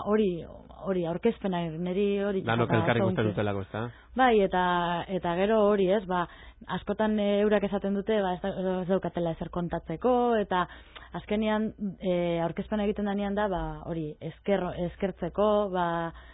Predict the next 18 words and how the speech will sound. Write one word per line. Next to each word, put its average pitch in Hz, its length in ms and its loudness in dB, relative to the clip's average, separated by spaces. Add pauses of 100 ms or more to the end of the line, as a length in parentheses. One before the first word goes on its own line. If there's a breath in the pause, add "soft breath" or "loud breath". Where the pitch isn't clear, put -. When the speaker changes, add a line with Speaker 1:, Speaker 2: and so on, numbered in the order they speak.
(160 loud breath)
Speaker 1:
e, 165 440 -2
beraiek 170 540 -2
eman 170 520 -2
dituzten 170 340 -6
azalpenak, 196 600 -2
edo, 175 440 0 (540 loud breath)
eta 160 680 -2 (360)
eurak 196 380 2
nik 202 320 -2
uste 208 180 -2
dut 196 100 2
sentitzen 196 460 -2
diela, 196 280 4
orduan 190 420 6
sentitzen 190 420 -4
diela, 196 460 0 (120)
jo, 170 140 -2
ba, 156 240 -8